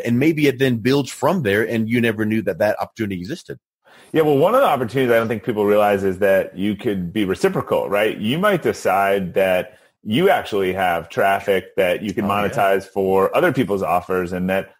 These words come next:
Speaker 2: as you start testing this, you realize you can be a really good publisher. So you, you, you do this well. I think the other opportunity for, for small and medium is just more businesses are going direct to their customers, right? So
Speaker 1: Yeah.
Speaker 2: as they go direct to their customers, then they find the people that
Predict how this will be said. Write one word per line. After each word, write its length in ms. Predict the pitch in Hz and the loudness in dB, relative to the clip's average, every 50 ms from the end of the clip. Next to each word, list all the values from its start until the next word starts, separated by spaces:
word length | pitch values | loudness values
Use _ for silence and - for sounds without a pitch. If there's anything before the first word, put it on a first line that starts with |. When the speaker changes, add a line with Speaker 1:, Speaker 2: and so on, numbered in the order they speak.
| _ _ | _ _
Speaker 2:
as 160 | - 107 113 | -2 -2 0
you 100 | 120 120 | 0 -2
start 260 | - - 113 101 - | -2 -2 -2 -2 -2
testing 320 | - 175 - 185 - 139 113 | -2 -4 -4 -2 -2 -4 -4
this, 160 | 104 98 - | -4 -4 -4
you 60 | 107 | 0
realize 380 | 110 117 117 110 104 104 95 95 | 2 2 4 4 2 2 0 0
you 140 | 104 107 101 | -2 -4 -4
can 140 | - 101 | -4 -4
be 80 | 95 104 | -2 0
a 80 | 104 98 | 0 2
really 320 | 98 101 101 101 101 98 | 0 0 0 0 0 -2
good 480 | 85 - 98 98 95 95 92 92 90 _ _ _ _ - | 0 0 2 2 4 2 2 0 -4 _ _ _ _ -2
publisher. 520 | 127 143 160 160 - - - - - - | 0 2 2 0 -2 -2 -8 -8 -8 -6
So 180 | - - 101 98 | -2 0 2 2
you, 180 | 98 101 101 | 2 2 0
you, 320 | 101 107 110 123 123 127 - | -2 -2 0 0 0 0 0
you 140 | - 123 113 | -2 -2 0
do 140 | 113 120 117 | 2 2 2
this 260 | 110 107 107 - - | 2 0 -2 -2 0
well. 300 | 101 92 82 76 73 - | 0 0 2 0 -2 -6
I 260 | _ _ _ _ - | _ _ _ _ -4
think 100 | 190 202 | -2 0
the 80 | 190 190 | 2 2
other 180 | 190 208 202 190 | 4 4 4 2
opportunity 640 | 170 156 - 147 135 - - 143 139 135 127 131 123 | 2 2 0 -4 -4 -4 -4 -4 -2 0 0 0 0
for, 340 | 117 - 117 110 107 - - - | 0 0 0 0 0 0 -4 -4
for 120 | - 113 | -4 -4
small 280 | - - 123 120 120 120 | -2 0 0 0 0 2
and 80 | 107 | 0
medium 440 | 101 101 113 127 131 123 113 101 101 | 0 0 2 4 4 4 2 2 2
is 160 | 98 98 92 | 0 -2 -2
just 180 | - - 98 107 | -4 -10 -8 -4
more 200 | 117 120 131 131 | 0 2 2 2
businesses 560 | 123 120 123 131 156 156 143 - 113 101 95 | 2 2 0 0 0 -4 -2 0 0 0 0
are 80 | 95 90 | 0 -2
going 260 | 82 98 98 98 95 | 0 0 -2 -2 -2
direct 320 | 90 90 92 95 - - | -2 0 0 0 0 -2
to 60 | - 107 | -2 0
their 140 | 98 92 | 0 0
customers, 600 | 87 - 120 131 - - - 78 - - _ _ _ _ _ - - - | 0 0 0 0 -2 -6 -18 -20 -20 -20 _ _ _ _ _ -14 -4 -2
right? 140 | 101 87 | -2 0
So 80 | 80 110 | 0 0
Speaker 1:
Yeah. 40 | 110 | -2
Speaker 2:
as 60 | 98 | -2
they 80 | 107 107 | -2 0
go 180 | 107 117 110 | 0 0 2
direct 300 | 95 107 117 123 127 - | 2 2 0 0 0 0
to 60 | 143 | 0
their 140 | 127 120 110 | 0 0 0
customers, 680 | - - 151 160 156 - 123 113 110 107 107 110 104 98 | 0 0 0 0 -2 -4 -6 -4 -2 0 0 -2 -2 -4
then 460 | 107 110 107 107 107 107 104 104 104 _ _ _ _ _ | -2 -2 0 0 0 0 -2 -2 -4 _ _ _ _ _
they 440 | - - 80 90 98 107 101 107 101 | -18 -16 -14 -14 -8 -2 0 0 0
find 260 | - - 113 117 117 | 0 -2 -4 -4 -4
the 60 | 110 | -4
people 340 | 101 - 120 107 - 117 113 | -6 -4 -6 -4 -2 0 2
that 240 | 107 101 98 95 - | 4 4 4 2 0